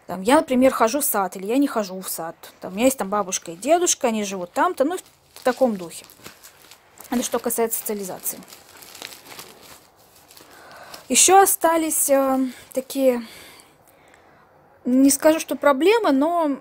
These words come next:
такие странные вещи, э, что ребенок, э, в-, может подойти, опять же, к чужому человеку и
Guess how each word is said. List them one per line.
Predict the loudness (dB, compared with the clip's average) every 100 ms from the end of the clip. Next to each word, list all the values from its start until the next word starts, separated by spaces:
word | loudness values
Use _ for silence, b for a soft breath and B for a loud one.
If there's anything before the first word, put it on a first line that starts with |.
| _ _ -20
такие | -12 -8
странные | -2 2 4 4 2
вещи, | 0 -4 -2 -4 -6 B B B B B
э, | 0 2 4
что | 2 0 0
ребенок, | 2 2 2 2 -2
э, | -6 -4
в-, | -4 -8 _ _ 0
может | 4 4 2 0
подойти, | 2 6 4 4 -2
опять | 0 0 -2
же, | -6
к | -8
чужому | -10 -2 -2 -2
человеку | -4 -2 0 0 -2 -2 0 -2
и | -6 -6 -2 -2